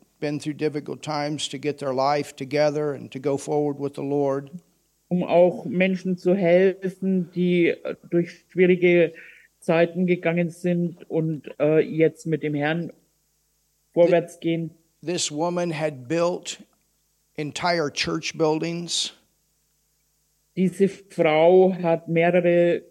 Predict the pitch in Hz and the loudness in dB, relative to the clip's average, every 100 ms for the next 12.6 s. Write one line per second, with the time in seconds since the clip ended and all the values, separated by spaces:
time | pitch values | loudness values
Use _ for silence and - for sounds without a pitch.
0 | _ - 160 160 160 160 147 _ _ _ | _ -4 -2 -2 -4 -8 -12 _ _ _
1 | _ _ _ _ _ 151 147 143 - _ | _ _ _ _ _ 0 2 2 -2 _
2 | _ 170 165 180 - 180 175 175 - 175 | _ 2 2 0 -2 -2 -2 -4 -4 -4
3 | - 165 165 165 170 165 - 160 - 151 | 4 6 6 6 2 0 -4 -6 -2 2
4 | 156 165 160 - _ _ _ _ _ _ | 4 4 0 -16 _ _ _ _ _ _
5 | _ _ 147 156 175 180 170 165 170 160 | _ _ -4 0 0 -2 -4 -2 -2 -4
6 | 139 160 160 - 170 143 139 165 160 147 | -6 -6 -4 -6 -6 -6 -4 -4 -4 -10
7 | - 156 160 156 - 135 - 160 147 143 | -8 -4 -4 -6 -10 -10 -6 -6 -6 -6
8 | 151 170 147 156 151 - 156 156 - 151 | -2 -2 -2 -8 -8 -8 -8 -8 -10 -8
9 | 151 147 - 117 - 120 110 104 - 113 | -8 -8 -12 -14 -10 -10 -10 -12 -14 -8
10 | 135 151 156 151 139 123 127 127 123 - | -6 -4 -6 -8 -10 -6 -6 -6 -10 -20
11 | _ 147 160 156 151 - 151 151 - - | _ 0 0 0 -4 -6 -6 -6 -8 -12
12 | - 151 147 147 151 147 | -8 -2 -2 -2 -6 -12